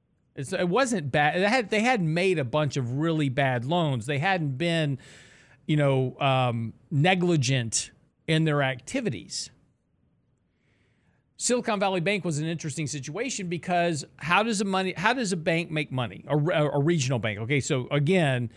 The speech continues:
when you start talking about the J P Morgans of the world, they have so much revenue that they create through investment banking, securities trading, that type of stuff. Retail, retail clients are actually a nuisance.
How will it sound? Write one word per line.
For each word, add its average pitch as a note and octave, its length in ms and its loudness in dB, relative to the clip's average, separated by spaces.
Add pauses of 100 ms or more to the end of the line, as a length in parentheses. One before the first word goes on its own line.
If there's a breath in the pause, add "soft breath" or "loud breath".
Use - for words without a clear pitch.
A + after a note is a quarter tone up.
(300 soft breath)
when C#3 140 -2
you C#3 60 0
start F3 280 2
talking F3+ 400 0
about C#3+ 280 2
the C3+ 80 -4
J D3 240 2
P D3 180 -2
Morgans E3 520 0
of C#3 120 -2
the C3+ 80 0
world, B2+ 640 0
they E3+ 160 2
have D#3+ 260 0
so - 440 0
much A#3 280 -2
revenue F3+ 500 2
that D3 100 0
they E3 140 0
create D#3 480 0
through C3+ 120 -4
investment C#3+ 580 0
banking, C#3+ 920 -2 (180)
securities D#3+ 680 0
trading, C#3+ 640 0
that C#3 160 0
type D#3 120 0
of B2+ 60 -4
stuff. C#3+ 220 0 (480 loud breath)
Retail, A#3+ 640 2
retail G#3 320 0
clients E3 380 -2
are D#3 60 2
actually D3 320 2
a B2+ 40 2
nuisance. - 540 -4